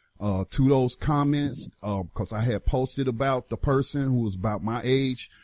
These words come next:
who was on, on, uh, M S N B C saying those things. Uh, he said that they're not sophisticated, that they don't have, um, leadership, or,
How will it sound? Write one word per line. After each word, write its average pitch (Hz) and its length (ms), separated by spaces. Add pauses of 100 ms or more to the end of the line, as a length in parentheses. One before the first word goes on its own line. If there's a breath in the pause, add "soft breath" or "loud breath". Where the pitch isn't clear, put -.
(140 soft breath)
who 120 100
was 117 200
on, 120 360
on, 110 400
uh, 101 200
M 123 240
S 123 180
N 127 140
B 117 140
C 143 280
saying 131 400
those 135 220
things. 139 420 (280 soft breath)
Uh, 101 180
he 127 200
said 120 440
that 110 300 (100)
they're 104 260
not 120 300
sophisticated, 139 1400
that 101 300 (280 soft breath)
they 120 160
don't 123 240
have, 113 580
um, 98 600
leadership, 135 1040
or, 104 520